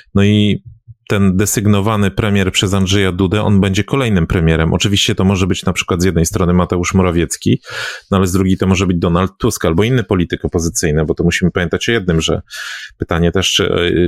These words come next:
czy, czy opozycja y, czy tam się nie zaczną jakieś jakby targi dotyczące tego, kto ewentualnie miałby być premierem.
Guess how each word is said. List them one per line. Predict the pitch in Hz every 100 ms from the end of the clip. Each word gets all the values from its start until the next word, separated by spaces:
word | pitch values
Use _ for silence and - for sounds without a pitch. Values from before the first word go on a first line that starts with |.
| -
czy, | - -
czy | - 78
opozycja | 78 98 92 85 - 90 98 110 - _ _ _ -
y, | 80 -
czy |
tam | - 131
się | - 95
nie | 85
zaczną | 87 - 90
jakieś | 85 - 85 -
jakby | 80 85 85 87 - - - -
targi | 107 92 87
dotyczące | 85 82 - 90 82 85
tego, | 85 85 85 -
kto | - 87
ewentualnie | 92 90 90 92 90 92
miałby | 87 82
być | 80 -
premierem. | - 90 87 82